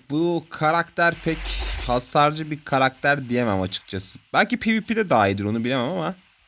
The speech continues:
P V P'de de test etmek lazım ama şu anlık P V'de pek iyi değil.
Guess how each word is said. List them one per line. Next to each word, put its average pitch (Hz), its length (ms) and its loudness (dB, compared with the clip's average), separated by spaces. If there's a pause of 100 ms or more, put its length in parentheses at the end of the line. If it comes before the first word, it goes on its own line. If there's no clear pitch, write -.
(720)
P 127 180 4
V 127 120 4
P'de 147 260 2
de 110 80 2
test 101 240 -2
etmek 95 360 -4
lazım 101 320 0
ama 151 240 -2
şu - 340 -2
anlık 135 380 2
P 131 120 -4
V'de 123 400 2
pek 117 340 -8
iyi 113 120 0
değil. 98 260 0